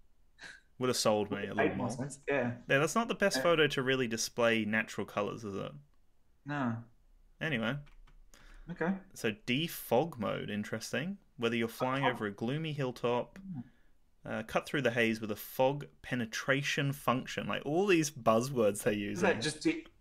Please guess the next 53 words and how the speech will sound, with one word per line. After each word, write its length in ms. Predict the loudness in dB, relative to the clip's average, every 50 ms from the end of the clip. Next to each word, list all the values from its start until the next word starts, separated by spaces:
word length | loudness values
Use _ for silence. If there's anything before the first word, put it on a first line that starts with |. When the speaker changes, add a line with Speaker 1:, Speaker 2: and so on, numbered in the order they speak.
| -20 -20 -20 -18 -6 -4
Speaker 2:
is 120 | 0 0
it 80 | 0 0
just 180 | 0 -2 -2 -2
a 60 | -2
deha-, 560 | 0 0 0 2 2 0 0 0 -4 -6 -2
like, 260 | -2 -2 -2 -2 -2 2
automatic 400 | 4 4 6 6 6 4 4 4
Speaker 1:
<laughs> 20 |
Speaker 2:
dehaze, 500 | 4 -2 0 0 0 2 2 0 0 -2
or, 60 | -2 -2 -4 -4 -6 -8 -10 0 2
Speaker 1:
I 80 | 2 4
Speaker 2:
like, 40 | 6
if 80 | 8
I 60 | 8
Speaker 1:
guess 100 | 8 8
Speaker 2:
wanna, 160 | 6 4 4 4
Speaker 1:
so. 180 | 2 2 -2 -2
Speaker 2:
if 80 | 0 0
I'm, 140 | 0 0 -2 -6
if 100 | -4 0
I'm 80 | 0 2
gonna 140 | 2 2 0
photograph 540 | 2 2 2 2 2 2 2 0 0 -2 -4
fog, 280 | -2 0 0 0 0 -2
I 40 |
wanna 240 | -2 -2 -2 -4 -4 -4
see 160 | -4 -4 -4
the 120 | -4 -6
fog. 420 | -8 -4 0 0 2 2 0 -2 -10 -14 -18 -20 -14
Speaker 1:
Yeah, 240 | -10 -6 0 2 2 2 2 0 0
<laughs> 180 | -8 -12 6 8
yeah, 160 | 8 10 10
exactly. 680 | 8 6 6 6 4 4 4 4 2 2 2 2 2 0 -4 -10 -12 -10 -10 -4 -2
Speaker 2:
<laughs> 480 | 0 2 2 0 0 -4 -8 -10 -2 -2
Accidentally 320 | 0 0 2 2 4 4
hit 140 | 4 2 4
defog. 360 | 4 2 2 4 2 0 2 4
Oh, 60 | 4
I 80 | 2 2
can 100 | 2 0
see 160 | 0 0 -2
through 180 | 0 2 2 2
everything 300 | 4 2 0 -2 -2 -2
now. 140 | -4 -2 0
That's 180 | -2 -2 -4
great. 480 | -8 -6 -2 2 2 2 2 0 -4 -12 _ -6
I 60 | 2
Speaker 1:
Yeah, 80 | 6 8
Speaker 2:
wanted 180 | 8 8 8
to 60 | 6 4
see 160 | 4 4 4
it. 360 | 4 4 2 -2 -4 -4 -2
Speaker 1:
perfect. 360 | -2 0 0 0 -2 -2 -8